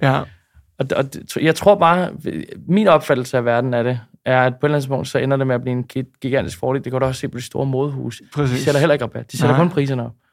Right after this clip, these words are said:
Speaker 1: Ja, ja, jamen, er du sindssyg? Altså, jeg tror... Men jeg, øh, jeg har aldrig været så, øh, betaget af hele den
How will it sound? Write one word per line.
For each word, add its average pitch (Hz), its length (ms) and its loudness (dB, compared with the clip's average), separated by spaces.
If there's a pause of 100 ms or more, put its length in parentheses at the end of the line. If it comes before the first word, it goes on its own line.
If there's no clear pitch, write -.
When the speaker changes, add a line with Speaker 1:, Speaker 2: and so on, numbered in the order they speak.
(680)
Speaker 1:
Ja, 156 100 4
ja, 156 280 2
jamen, 131 200 0
er 143 120 0
du 123 80 -4
sindssyg? 143 480 -2
Altså, 135 200 -4
jeg 143 140 0
tror... 151 380 -2 (760)
Men 147 220 0
jeg, 160 360 4
øh, 139 560 0
jeg 147 100 2
har 160 80 0
aldrig 156 600 -2 (200)
været 135 420 0
så, 143 220 -6
øh, 123 520 0 (100)
betaget 143 640 0
af 127 140 0 (120)
hele 131 260 0
den 131 280 -4